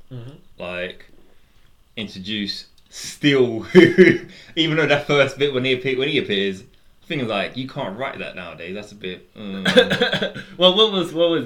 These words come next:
Speaker 1: it?
Speaker 2: Politically correct. What was this? I swear someone said "bust a cap" and something really weird. I'm like, "Yeah, this is so
Speaker 1: Okay.
Speaker 2: nineteen nineties. You can't
Speaker 1: Yeah.
Speaker 2: do this." But
Speaker 1: Right,
Speaker 2: then
Speaker 1: right.
Speaker 2: <laughs> he just appears out of rubble, whi-, which he's been hiding, which he's been stuck under since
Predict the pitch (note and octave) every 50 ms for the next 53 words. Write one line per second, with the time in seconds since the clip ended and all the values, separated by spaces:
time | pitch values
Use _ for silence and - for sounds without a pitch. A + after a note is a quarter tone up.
0 | - E3+ E3 D3+ C#3+ C3 - - B2+ B2 B2 - C#3 A#2 G2 C3+ C#3+ D3 C#3 D#3
1 | E3 D#3+ - - - - - A3 G#3+ F#3+ G3+ F#3 D#3 D#3+ D3+ B2 - - C3+ -
2 | - A#2+ G2+ - - B2+ - - - A#2+ A#2+ - - - D#3+ E3 D3 B2+ A#2+ C3+
3 | D#3+ F#3+ G3 F#3+ F3 E3 E3 F3+ F3+ D#3 C3 A#2+ A#2+ A#2 A2+ G#2 G2+ - - -
4 | _ A2+ B2+ B2+ A#2+ A2 A2+ B2+ B2 - - - A#2+ A2 G#2 - - - A#2+ A#2
5 | G#2+ A2 A2+ A2+ A2+ A#2 A2 G2+ G2+ A2 A2 G#2+ G#2 F#2 F2+ E2+ F2 G2+ G2+ G#2+
6 | G2+ F#2 F#2 F#2+ F2+ D#2+ E2 F2 F#2 - - - _ - - - _ _ _ _
7 | - - D3+ C#3+ - D#3 D#3+ E3 D#3+ - - - - F#3 D#3+ F#3 F3+ - - -
8 | - - - - D#3 D3+ D3+ C3 C#3 C3 C3+ G2 C3 B2+ A#2 A#2 C3 C#3 B2+ G#2+
9 | A2 G#2+ G#2+ G2+ F#2+ F#2 - - _ _ _ _ _ _ - B2+ A#2+ B2 B2+ D3
10 | C#3 C3 - C#3+ C3+ C3 C#3+ C3 B2+ C3 C3 C3+ D#3 D#3+ D3 C3 A#2+ A#2 - -
11 | B2+ B2+ B2+ F#3 E3 D3+ C#3+ E3 D#3 C#3+ - F3+ D3+ - C3+ B2+ B2 A#2+ A#2 -
12 | - B2+ B2 A2+ F#2+ - - -